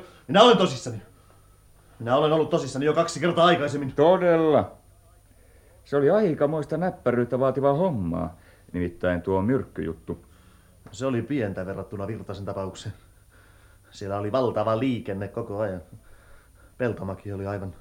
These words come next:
Speaker 1: vähällä nähdä minut, mutta minä sain sentään piiloudutuksi porraskäytävän pimentoon.
Speaker 2: Muuten tiesikö Strömberg teidän olevan murhaaja?
Speaker 1: Ei tiennyt. Kun minä aloin suunnitella tätä juttua, minä osasin jo silloin varautua siihen, että minä pysyin vain taustalla.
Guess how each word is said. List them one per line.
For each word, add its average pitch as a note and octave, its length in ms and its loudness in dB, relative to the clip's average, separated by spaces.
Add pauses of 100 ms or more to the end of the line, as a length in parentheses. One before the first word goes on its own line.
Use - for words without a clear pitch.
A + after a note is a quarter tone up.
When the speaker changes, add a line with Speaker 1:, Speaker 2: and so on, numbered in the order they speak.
(140)
Speaker 1:
vähällä G#2 240 -6
nähdä A2 220 -2
minut, G2+ 260 -10 (540)
mutta G#2+ 120 -12
minä G#2+ 140 -4
sain A#2 160 -2
sentään G#2+ 280 -4
piiloudutuksi F#2+ 580 -8
porraskäytävän G2 600 -8
pimentoon. F#2 360 -12 (520)
Speaker 2:
Muuten E3 600 -6
tiesikö B2+ 460 -2
Strömberg A#2 580 -2
teidän F#2 280 2
olevan F#2+ 260 0
murhaaja? E2+ 440 0 (960)
Speaker 1:
Ei A#2+ 240 -2
tiennyt. F2+ 480 -8 (1300)
Kun G2+ 100 -12
minä G2+ 120 -4
aloin G#2+ 200 -2
suunnitella G2 500 -6
tätä F#2+ 200 -8
juttua, G#2 320 -8
minä F#2 200 -8
osasin F#2+ 280 -8
jo G2 80 -6
silloin G2+ 280 -6
varautua G2+ 420 -2
siihen, G2+ 320 -6
että F#2 200 -10
minä F#2+ 160 -6
pysyin F#2+ 280 -8
vain A2+ 160 0
taustalla. F#2+ 440 -4